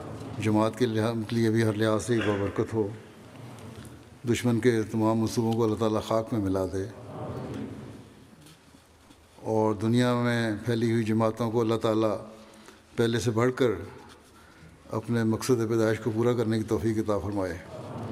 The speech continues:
اسی طرح دنیا عمومی طور پر دعا کریں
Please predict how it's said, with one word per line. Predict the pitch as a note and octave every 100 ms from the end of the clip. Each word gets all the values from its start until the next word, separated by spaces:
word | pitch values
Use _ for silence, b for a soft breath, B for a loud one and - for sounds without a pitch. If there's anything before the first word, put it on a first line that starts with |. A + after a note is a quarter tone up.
| - B B B B B -
اسی | C3 C3+
طرح | C#3+ C#3 C3 A#2+ - - - - - - - - - - - - B B B B _ -
دنیا | G#2+ A2+ A#2+ B2+ C3 - - - - - -
عمومی | - A2 B2
طور | B2+ B2+
پر | B2+ A#2+
دعا | A#2 A2+
کریں | A2+ A#2+ A2+